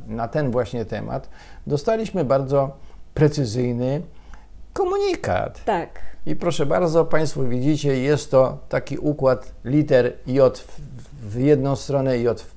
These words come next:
Speaker 1: drugą stronę, a więc materia, antymateria, dusza, ciało. Ja to tak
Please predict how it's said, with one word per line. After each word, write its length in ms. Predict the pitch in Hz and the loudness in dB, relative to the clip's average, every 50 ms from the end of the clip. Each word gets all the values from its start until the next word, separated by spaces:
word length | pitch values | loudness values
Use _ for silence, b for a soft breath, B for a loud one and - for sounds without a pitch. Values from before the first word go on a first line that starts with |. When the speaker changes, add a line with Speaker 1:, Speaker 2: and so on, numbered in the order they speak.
| - - | -14 -12
Speaker 1:
drugą 440 | 117 104 127 143 139 139 135 131 | -8 -2 -2 0 0 0 -2 -2
stronę, 480 | - - - 131 135 127 123 123 123 123 | -4 -6 -2 0 0 0 2 0 -2 -2
a 120 | 117 113 | -4 -6
więc 320 | 113 117 117 117 107 - - | -4 -4 -4 -6 -6 -6 -6
materia, 480 | 131 127 - - 143 131 123 120 117 | -6 -4 2 2 4 6 6 6 4
antymateria, 720 | 117 113 104 127 117 107 110 104 - 139 131 127 120 117 | 4 2 -2 -6 -6 -6 -8 -6 -4 -4 -2 0 0 0
dusza, 340 | 107 107 123 120 - - 101 | 0 -2 -2 -2 0 0 2
ciało. 420 | - - 139 131 123 123 120 117 - - - - - - | 2 4 4 6 6 6 6 4 2 -2 -6 -8 0 4
Ja 120 | 151 143 | 4 4
to 120 | - 135 117 | 6 4 2
tak 220 | - 113 110 - | 0 -2 -4 -4